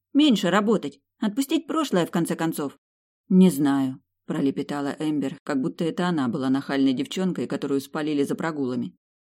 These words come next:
«Я так привыкла все эти годы». «Твоя одержимость не даёт тебе покоя. И, мама, почему ты решила, что виски пила я?» «А кто?»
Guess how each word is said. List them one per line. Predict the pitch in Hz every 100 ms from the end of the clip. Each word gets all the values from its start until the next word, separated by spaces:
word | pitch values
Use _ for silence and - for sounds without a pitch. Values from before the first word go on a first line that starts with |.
| _ _
«Я | 160 180 208
так | 208 208 -
привыкла | 208 226 240 160
все | 139 175
эти | 165 175
годы». | 175 185 180 175 _ _ _
«Твоя | - 339 294
одержимость | 247 240 208 269 208 180
не | 196
даёт | 185 202 196
тебе | 165 180
покоя. | 196 202 202 147 143 _ _
И, | 269
мама, | 247 269 190 165
почему | 262 294 311
ты | 269
решила, | 226 233 269 185
что | - 202
виски | 262 285 180
пила | 202 220
я?» | 226 208 147 - _ _ _ _ _
«А | 180 180
кто?» | - 160 151 160